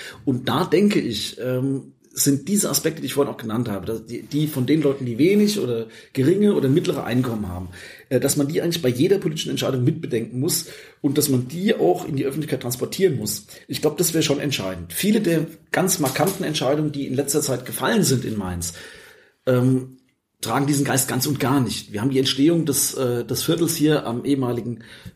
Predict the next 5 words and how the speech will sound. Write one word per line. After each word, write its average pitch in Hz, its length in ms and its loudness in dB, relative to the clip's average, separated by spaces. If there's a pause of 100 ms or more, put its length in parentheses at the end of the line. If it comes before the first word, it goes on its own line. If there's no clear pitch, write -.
ähm, 117 480 -2
Hafen, 151 640 0
am, - 220 -6 (360)
äh, 120 140 0
Zollhafen, 165 560 2